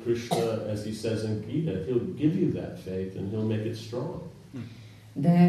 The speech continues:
Speaker 2: ne-, neki ez a hite volt, hogy valami más, mint a Krishna tudat tudta megoldani a problémáját, és Krishna mondja a Gitában, hogy ha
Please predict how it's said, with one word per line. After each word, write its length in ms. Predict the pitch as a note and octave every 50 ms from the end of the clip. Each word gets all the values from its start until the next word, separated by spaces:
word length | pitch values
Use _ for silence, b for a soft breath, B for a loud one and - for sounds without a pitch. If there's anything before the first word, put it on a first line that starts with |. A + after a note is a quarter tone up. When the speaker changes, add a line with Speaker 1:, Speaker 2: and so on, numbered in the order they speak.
| F3 F3+
Speaker 2:
ne-, 460 | F#3+ F#3+ F#3+ - - E3 - - -
neki 240 | F3+ E3 - G3 G3
ez 120 | F#3+ F#3
a 40 | F#3+
hite 340 | F#3 F3+ A3 - - E3+ E3
volt, 320 | D#3+ D#3+ E3 E3 E3 E3 E3
hogy 180 | F3 E3 D#3+
valami 340 | G3 G3+ G3 F#3 F3 F3 E3+
más, 360 | F3+ F#3+ F#3 F3 E3 D#3+ F3 -
mint 140 | E3+ E3 E3+ E3+
a 20 | E3
Krishna 400 | E3+ F#3 - - - - D#3+ E3
tudat 400 | F3 E3 D#3 D#3 D#3 D#3+ D#3+ -
tudta 260 | - E3+ D#3+ - E3
megoldani 560 | E3 E3 D#3+ D#3+ E3+ D#3+ D#3 D#3+ D#3+ D#3+ D#3+ D#3
a 60 | D#3
problémáját, 680 | E3 F3 E3 D#3+ E3+ F3 F3 F3+ F#3 F#3+ F#3+ F#3+ F#3+
és 140 | F#3+ F#3 -
Krishna 300 | - F#3+ F#3+ - - F#3
mondja 280 | F#3+ F#3+ F#3 D#3+ D#3+ D#3+
a 40 | D#3
Gitában, 500 | D#3+ F3+ E3+ D#3+ E3 D3 D3+ D3 D#3 D#3+ E3 E3
hogy 160 | D#3+ - -
ha 260 | E3+ E3 E3 E3